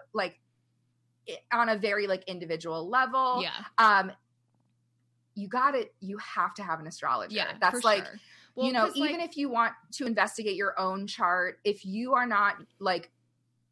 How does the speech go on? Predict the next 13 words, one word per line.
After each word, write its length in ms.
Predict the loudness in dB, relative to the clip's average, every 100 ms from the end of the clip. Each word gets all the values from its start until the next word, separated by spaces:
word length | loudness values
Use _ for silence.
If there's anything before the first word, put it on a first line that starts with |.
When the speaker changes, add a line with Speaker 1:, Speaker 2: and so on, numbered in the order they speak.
| _ _
Speaker 1:
if 180 | -4 -2
you 80 | 2
haven't 320 | 2 2 -4
studied 880 | -8 -6 0 0 0 -6 -8 -10 -12 -6
the, 140 | -2
like, 240 | 0 -2
nuances 640 | -6 -6 0 0 0 -2 -10
and 100 | -10
the 60 |
complexities 640 | -10 -8 -6 -6 -8 -10 -6
of 120 | -4
astrology, 580 | -4 -2 0 0 -6 -8
it's 220 | -8 -8